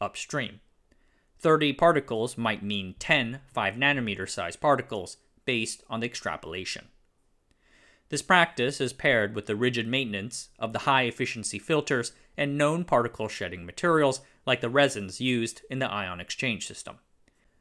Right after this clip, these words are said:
The semi organization has standards for all of this and serves as the source for much of this video, and C nine three covers this particular thing. Companies have been using this proactive risk control practice in their ultra-pure water systems for over the past ten years.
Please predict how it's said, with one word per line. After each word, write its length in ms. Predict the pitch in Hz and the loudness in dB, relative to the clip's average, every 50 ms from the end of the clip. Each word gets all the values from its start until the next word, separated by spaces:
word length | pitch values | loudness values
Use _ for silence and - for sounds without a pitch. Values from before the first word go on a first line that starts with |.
| _ _ - | _ _ -8
The 80 | 139 | -4
semi 340 | 131 - 156 143 139 131 123 | -2 2 2 2 2 2 0
organization 800 | 117 - 120 117 117 110 107 101 - 120 117 117 - - 110 107 | 0 0 0 0 0 -2 -2 0 2 2 2 2 0 -2 -4 -4
has 160 | 104 104 98 | -4 -4 -4
standards 440 | - - 127 117 113 107 104 98 - | -2 -2 0 0 0 0 -2 -4 -2
for 120 | - 104 | 0 2
all 180 | 101 110 113 110 | 2 4 4 2
of 140 | 104 98 - | 0 -4 -6
this 320 | 82 85 87 90 - - | -6 -6 -6 -6 -8 -10
and 140 | - 104 101 | -10 -10 -8
serves 400 | - - 135 123 117 113 - - | -4 -2 0 0 0 0 -2 -4
as 120 | 113 107 - | -6 -6 -6
the 80 | 110 | -8
source 340 | - - 156 131 117 123 123 | -6 -2 -2 0 0 0 -2
for 140 | - - 110 | -4 -6 -4
much 200 | 104 98 - - | -4 -4 -6 -8
of 80 | 95 | -10
this 160 | 95 95 - - | -10 -10 -10 -6
video, 400 | 113 120 120 113 107 98 85 - - - - - _ _ _ _ - | -4 -2 0 0 0 0 -4 -8 -16 -20 -20 -20 _ _ _ _ -8
and 180 | 127 113 110 | -8 -6 -4
C 280 | - - 147 135 127 123 | -4 -2 0 2 2 2
nine 380 | 120 117 113 113 110 104 101 - | 2 2 2 2 0 -2 -6 -4
three 440 | - 151 151 143 131 113 - - _ - - - | -2 0 0 2 0 0 -4 -6 _ -20 -10 -2
covers 380 | - 147 135 123 113 107 104 - | 0 0 0 0 -2 -4 -4 -4
this 180 | 117 113 - | -4 -4 -4
particular 520 | - - 104 - - 98 87 - 104 - - | -4 -6 -8 -8 -10 -12 -16 -14 -16 -16 -16
thing. 200 | - - - - - - - - - _ _ _ _ _ - - - - - - - - _ _ _ - _ _ _ _ _ _ | -14 -14 -14 -14 -16 -20 -20 -20 -20 _ _ _ _ _ -20 -20 -20 -20 -20 -20 -20 -20 _ _ _ -20 _ _ _ _ _ _
Companies 400 | - - 202 202 208 190 180 151 | 2 2 4 4 4 2 2 4
have 120 | 170 139 123 | 4 4 4
been 160 | 135 131 131 | 4 0 2
using 360 | 139 156 165 151 147 117 110 | 2 2 2 2 0 -2 -2
this 180 | 104 104 98 - | -2 -4 -4 -4
proactive 540 | - 110 104 107 113 110 - - 107 104 127 | -2 0 2 4 4 2 2 -2 -8 -4 -4
risk 200 | 156 160 - - | -4 -4 -4 -4
control 300 | 139 120 110 - 110 101 | -6 -6 -4 -4 -4 -2
practice 640 | - 110 101 98 - - - 98 101 - - - - - | 0 0 -2 -2 -4 -6 -4 -4 -4 -6 -8 -12 -12 -10
in 140 | 110 117 | -8 -4
their 180 | 107 110 104 - | -2 -2 0 0
ultra-pure 480 | 139 143 - - - - - 123 110 107 | -2 -2 0 -2 -4 -2 -2 -2 -2 2
water 260 | 117 123 127 127 127 | 4 2 4 2 0
systems 460 | - - 117 - - 110 104 104 98 | -4 -4 -8 -8 -6 -6 -8 -8 -6
for 180 | - 110 107 92 | -4 -4 -2 2
over 320 | 120 131 131 123 120 117 | 2 2 2 2 -2 -4
the 140 | 117 120 113 | -4 -6 -10
past 360 | - - 98 85 85 - - | -6 -6 -6 -6 -6 -10 -14
ten 240 | - - 78 78 85 | -14 -16 -14 -14 -12
years. 360 | 90 85 67 58 - - | -12 -12 -14 -14 -18 -20